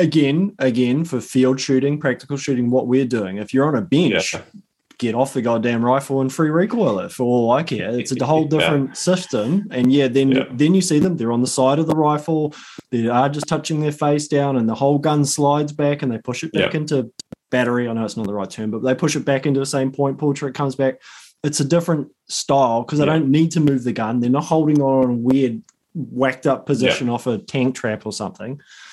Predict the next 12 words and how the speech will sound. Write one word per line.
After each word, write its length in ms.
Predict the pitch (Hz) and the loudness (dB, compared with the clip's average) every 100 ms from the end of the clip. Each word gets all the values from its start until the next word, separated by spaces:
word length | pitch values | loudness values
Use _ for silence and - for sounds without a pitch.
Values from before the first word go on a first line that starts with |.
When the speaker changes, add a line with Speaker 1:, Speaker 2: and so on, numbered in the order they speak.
| - - - _ - | -20 -20 -20 _ -8
Speaker 1:
So 640 | - 147 139 135 127 123 - - | 0 2 4 4 4 2 -2 -2
yeah, 280 | 208 143 92 | 2 2 2
uh, 340 | 123 143 147 147 | 0 2 0 -2
that's, 360 | 151 147 - | -4 -4 -6
that's 260 | - 131 - | -6 -6 -4
the 80 | 123 | -2
big 220 | 131 117 | -2 0
thing. 120 | 131 | 2
I 120 | 139 | 2
did 120 | 143 165 | 2 2
some, 200 | 147 120 | 2 2
I, 180 | 143 | 2